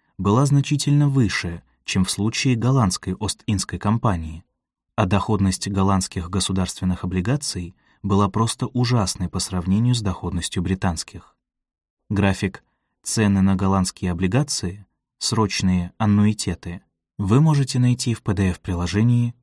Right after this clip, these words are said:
к этой аудиокниге. Упадок Голландской империи привёл к следующему большому циклу мировой истории: взлёту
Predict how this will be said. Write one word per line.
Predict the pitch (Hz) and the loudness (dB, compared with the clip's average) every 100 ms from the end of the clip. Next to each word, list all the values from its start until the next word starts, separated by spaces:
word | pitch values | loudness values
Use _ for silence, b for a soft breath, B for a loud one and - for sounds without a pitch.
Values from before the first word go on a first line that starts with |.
| _ | _
к | 101 | -2
этой | 98 117 113 - _ 110 | 0 0 -4 -6 _ -2
аудиокниге. | 92 85 92 87 104 95 87 85 - _ _ _ _ _ _ | -2 0 0 0 0 0 -2 -10 -18 _ _ _ _ _ _
Упадок | 101 - 160 147 - - | -2 2 4 2 -2 0
Голландской | 110 120 117 - 92 | 2 2 0 2 2
империи | 92 151 120 82 87 | 4 2 0 -2 -6
привёл | - 104 160 151 | 0 2 2 2
к | |
следующему | - 113 139 135 - 131 | -2 0 2 0 2 2
большому | 110 92 - 92 92 | 2 0 2 4 4
циклу | - 120 123 127 | 2 -2 0 2
мировой | 117 92 85 85 85 | 4 2 0 -2 -4
истории: | - 110 92 80 78 _ _ _ _ _ _ _ _ | -2 -2 -2 -4 -12 _ _ _ _ _ _ _ _
взлёту | 98 87 92 107 - 127 | -6 0 2 2 2 -2